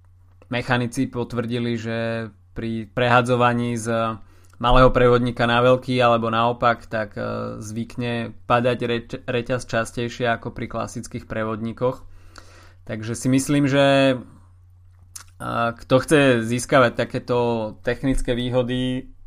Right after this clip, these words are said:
podobnými vychytávkami, tak si musí byť, e, vedomý aj toho faktu a rátať s tým, že, a, ho to môže zradiť v tej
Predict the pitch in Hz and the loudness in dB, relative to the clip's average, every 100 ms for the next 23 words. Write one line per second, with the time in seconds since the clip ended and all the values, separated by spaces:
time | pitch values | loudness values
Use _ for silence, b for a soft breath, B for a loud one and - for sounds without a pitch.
0 | - - - - - - - 120 117 120 | -20 -18 -14 -8 -6 -6 -4 -2 0 0
1 | 120 120 117 117 113 120 120 123 120 117 | 0 -2 -4 -6 0 2 2 -2 -4 -6
2 | 120 - 113 - 117 113 113 113 110 - | -10 -10 -14 -12 -10 -10 -10 -10 -10 -12
3 | 117 113 107 113 117 117 113 107 123 120 | -8 -8 -6 -4 -4 -2 -4 -4 -4 -4
4 | 117 123 120 127 117 113 113 117 - - | 0 0 0 -2 0 2 0 -4 -10 -10
5 | 113 113 107 113 117 147 B B B B | -8 -8 -6 -6 -6 -8 B B B B
6 | B B - 95 107 107 113 - 120 120 | B B -16 -10 -8 -4 -4 0 2 2
7 | 120 131 123 123 127 127 - 127 120 | 4 6 10 10 10 2 0 2 4